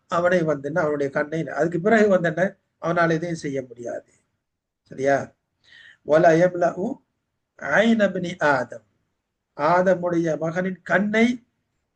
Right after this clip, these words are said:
நிரப்பாது, எதுவும் நிரப்பாது, இல்ல துராப், மண்ணை தவிர. அப்ப அவனை, அவன் மரணித்து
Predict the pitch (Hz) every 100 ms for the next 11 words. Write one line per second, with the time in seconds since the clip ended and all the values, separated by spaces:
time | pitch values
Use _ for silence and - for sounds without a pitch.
0 | _ 147 180 226 226 175 151 196 240 -
1 | 180 208 190 185 185 170 165 151 214 208
2 | 208 190 180 165 147 160 233 _ _ _
3 | _ _ - 147 185 180 147 - 123 120
4 | 117 101 - - _ _ _ _ - 170
5 | 180 156 139 - _ _ _ _ _ -
6 | 180 220 220 220 226 _ 170 170 165 190
7 | 233 233 202 - 196 202